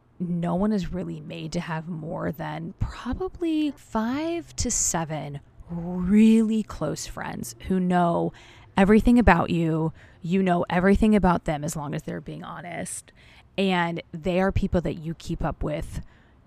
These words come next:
constantly. And then from those, depending on the intensity of the friendship or the relationship, you might only have a couple out of those five to seven that you claim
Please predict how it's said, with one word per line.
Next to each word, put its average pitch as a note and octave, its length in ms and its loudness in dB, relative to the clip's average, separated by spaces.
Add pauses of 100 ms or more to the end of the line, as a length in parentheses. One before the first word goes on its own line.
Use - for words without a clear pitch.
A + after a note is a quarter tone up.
(140)
constantly. - 840 -6
And G3 180 2
then F#3+ 260 2
from F3+ 360 -2
those, F3+ 800 0 (380)
depending G3+ 760 2
on E3+ 420 0 (160)
the D#3+ 380 -4 (480)
intensity F3+ 760 0
of D#3 280 -6
the D#3+ 100 -8
friendship D#3+ 640 -6
or D#3+ 40 -6
the D3+ 120 -10
relationship, D#3+ 840 -6 (400)
you G#3+ 160 2
might F#3+ 380 2
only F#3 260 -2
have E3+ 320 -6
a - 100 -10
couple - 480 -2
out E3 200 -2
of D3+ 100 -8
those D3 340 -6
five D3 280 -8
to - 80 -14
seven D#3+ 340 -2
that D#3 160 -8
you D#3 140 -6
claim D3 480 -10